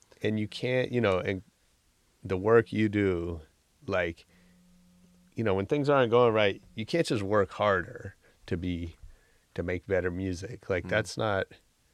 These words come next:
Speaker 1: I don't mean to say, I mean, it's hard work.
Speaker 2: Mm-hmm.
Speaker 1: Not that I've ever done it, but I've seen it from it, from afar, and
Speaker 2: Mm.
Speaker 1: right. But it's not like,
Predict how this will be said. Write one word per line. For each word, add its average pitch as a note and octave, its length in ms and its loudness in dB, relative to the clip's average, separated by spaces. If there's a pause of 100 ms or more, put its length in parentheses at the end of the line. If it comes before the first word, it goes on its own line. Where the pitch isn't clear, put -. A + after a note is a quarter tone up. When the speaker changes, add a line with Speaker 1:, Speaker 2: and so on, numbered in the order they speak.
(380)
Speaker 1:
I B2 60 -4
don't B2 140 2
mean A2+ 160 4
to G2 80 0
say, - 180 -2
I G2 60 2
mean, A#2 140 2
it's A2 120 2
hard B2+ 220 8
work. G2+ 340 4 (480)
Speaker 2:
Mm-hmm. F2+ 100 -8
Speaker 1:
Not F#2+ 140 -2
that G2 140 0
I've F#2 100 0
ever F2 160 0
done F#2 220 -2
it, A2 180 -16 (460)
but F#2 120 0
I've F2 120 -2
seen G2+ 260 -2
it F2 180 -4
from F2+ 240 -6
it, F2 140 -8 (160)
from F#2 220 -8
afar, F2 460 -4
and E2+ 280 -10
Speaker 2:
Mm. F#2 340 -12
Speaker 1:
right. F2+ 240 -4 (1200)
But A2+ 120 6
it's A#2 140 -2
not D#3+ 200 2
like, G2+ 500 4